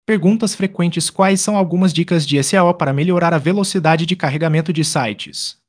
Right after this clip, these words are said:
Para melhorar a velocidade, você pode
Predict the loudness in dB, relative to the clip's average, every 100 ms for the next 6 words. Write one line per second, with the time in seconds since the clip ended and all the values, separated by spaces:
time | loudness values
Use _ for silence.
0 | _ _ -4 -2 0 0 0 0 -2 -2
1 | -4 -4 -6 -4 -4 -4 -10 _ _ -6
2 | -4 -4 -4 -4 -4 -12